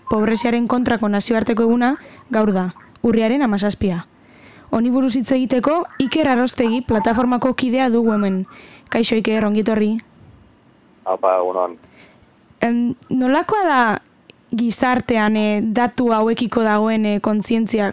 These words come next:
Speaker 1: Eh, kontziente gara datu hauek, eh, horren, horren gogorra direnik?
Speaker 2: Bueno, eh, ez dakigu kontzientzia dagoen edo ez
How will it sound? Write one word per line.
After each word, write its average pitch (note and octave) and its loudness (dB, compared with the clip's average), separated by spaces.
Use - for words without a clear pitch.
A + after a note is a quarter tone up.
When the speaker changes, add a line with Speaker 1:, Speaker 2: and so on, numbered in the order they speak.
Speaker 1:
Eh, G#3+ -4
kontziente D4 0
gara C4+ 2
datu B3 0
hauek, A#3+ 0
eh, A3+ 0
horren, A#3+ 0
horren A#3 0
gogorra A#3+ 2
direnik? A#3 -2
Speaker 2:
Bueno, B2 0
eh, F#2+ 4
ez - -10
dakigu G#2 2
kontzientzia G#2 -2
dagoen G2 0
edo G2+ 0
ez G2+ -4